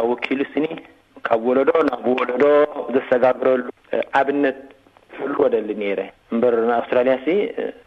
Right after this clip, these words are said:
እንታይ ከም ክትብሎ ብጠባይ ኣይውርድ እዩ።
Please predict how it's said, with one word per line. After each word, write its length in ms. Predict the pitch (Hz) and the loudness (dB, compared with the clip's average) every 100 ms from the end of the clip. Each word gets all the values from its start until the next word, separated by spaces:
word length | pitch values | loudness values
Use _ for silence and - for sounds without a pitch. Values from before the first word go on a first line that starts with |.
| _ | _
እንታይ 340 | 113 113 - 117 | -10 -10 -4 -2
ከም 180 | 117 113 | -2 -4
ክትብሎ 260 | - 120 117 | -4 0 0
ብጠባይ 460 | 110 - 123 131 131 131 | -2 -2 0 0 0 0
ኣይውርድ 460 | 127 131 139 143 | 0 0 0 0
እዩ። 120 | 160 | 0